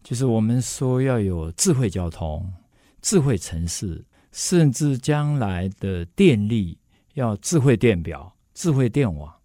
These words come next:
我们的机器当然是智慧机器，我们的生产当然也是智慧制造，我们的工厂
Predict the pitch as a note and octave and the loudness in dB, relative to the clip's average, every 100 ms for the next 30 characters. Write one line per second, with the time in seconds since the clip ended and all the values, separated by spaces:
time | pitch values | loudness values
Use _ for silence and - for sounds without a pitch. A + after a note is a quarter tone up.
0 | _ _ _ - A#2 C3 D3+ - C3 A2 | _ _ _ 0 2 6 4 4 -2 -2
1 | - G2 D2+ - _ - D3 D3 G#2 F2 | -2 -4 -4 -12 _ 2 4 6 2 -2
2 | - F2 - G2 F2 - D#2 - - D2 | -8 -10 -6 -6 -6 -12 -14 -16 -14 -14
3 | - _ _ _ _ B2 B2 D#3 C#3+ - | -16 _ _ _ _ 4 4 6 4 4
4 | B2+ A#2+ G2+ D2+ - - _ _ D#3 F3 | 0 0 -4 -8 -14 -20 _ _ 0 2
5 | E3+ A2+ F#2+ F2 E2 - G2 E2+ - B2+ | 2 0 -2 -6 -8 -8 -8 -6 -4 -2
6 | E2+ G#2 F2+ E2 - F#2 - D#2+ E2+ _ | 0 -2 -2 -2 -4 -2 -6 -8 -12 _
7 | _ _ _ _ _ A2+ A#2+ E3 F3 C3+ | _ _ _ _ _ 0 4 6 8 6
8 | C3+ - C#2 | 6 2 -6